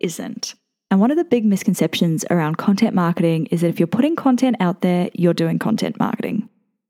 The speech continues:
Part of the Content Marketing Institute definition of what content marketing is, is that it's aligned with your marketing strategy and it has the goal of driving profitable customer action.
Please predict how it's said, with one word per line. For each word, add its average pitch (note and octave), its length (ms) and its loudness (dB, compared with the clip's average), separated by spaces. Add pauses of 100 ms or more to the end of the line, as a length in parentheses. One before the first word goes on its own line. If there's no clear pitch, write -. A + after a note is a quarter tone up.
(320)
Part B3+ 260 2
of D#4+ 80 0
the F4 80 2
Content B3+ 320 0
Marketing G3+ 380 2
Institute F3+ 580 0
definition F3 760 0
of D#3+ 280 0
what D#3 200 -2
content F3 340 -4
marketing - 380 -6 (100)
is, D4+ 340 0 (440)
is G#3+ 100 4
that G#3+ 140 4
it's G#3 120 0
aligned G3+ 360 2
with C4+ 100 0
your D4 120 2
marketing G3+ 400 4
strategy F#3 640 0
and F#3 120 0
it F3+ 80 -4
has F3+ 180 -2
the F3 120 -4
goal E3 460 0
of A3 140 -2
driving F3+ 380 0
profitable E3 520 -2
customer E3 460 -4
action. - 460 -4